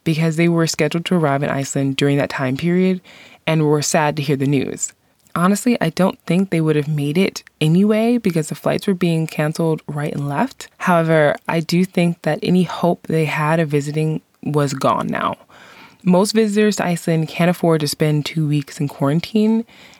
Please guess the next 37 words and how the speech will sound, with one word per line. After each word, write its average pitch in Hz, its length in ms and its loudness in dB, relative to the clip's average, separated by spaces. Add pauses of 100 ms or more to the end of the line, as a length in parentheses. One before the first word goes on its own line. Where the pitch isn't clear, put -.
(200)
And 147 500 2 (120)
I 151 60 -4
think 202 260 2
just 170 220 -2
in 139 60 -2
general, 151 260 2
most 143 220 -2
people, 143 420 0
when 143 180 0
they 135 120 0
go 143 100 0
on 139 120 0
vacation, 139 680 0
can't - 460 -4
afford 139 380 0
to 143 60 -6
spend 135 380 -2
two 156 180 0
weeks 139 300 -4
in 135 80 2
quarantine. 127 680 -2 (200)
But 175 100 2
it 170 100 -2 (140)
certainly 226 360 2
doesn't 170 220 -2
help 151 320 -2
that 147 200 -4
Iceland 147 460 -4
is 139 240 -6
quite 135 240 -8
expensive. - 640 -12 (480)
The 190 100 0
Icelandic 269 360 0
government, 190 440 0
though, 139 320 -2
was 143 540 -2
pretty 247 340 -2